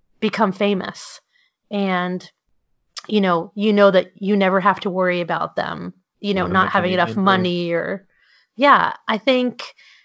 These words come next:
Speaker 1: I think that's also a really important narrative for the moment that, uh, the, the, and they all talked about,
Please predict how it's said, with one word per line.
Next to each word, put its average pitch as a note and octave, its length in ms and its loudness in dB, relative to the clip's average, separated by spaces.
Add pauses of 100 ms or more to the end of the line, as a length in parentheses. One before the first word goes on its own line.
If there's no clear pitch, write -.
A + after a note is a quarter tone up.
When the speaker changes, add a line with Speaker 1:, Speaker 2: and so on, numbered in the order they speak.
(140)
Speaker 1:
I A#3 80 -2
think C4+ 200 2
that's A3+ 240 4
also G3+ 640 2
a G3 100 -4
really G3 320 0
important F#3 480 -2
narrative F3+ 460 -2
for F#3+ 160 -8
the F3 100 -2
moment F3 600 -4 (320)
that, F3+ 460 4 (100)
uh, F3+ 400 0 (360)
the, G3 320 -4
the, F#3+ 240 -6 (400)
and A3+ 140 2
they A3 80 2
all A3 300 6
talked - 400 0
about, F3 480 -2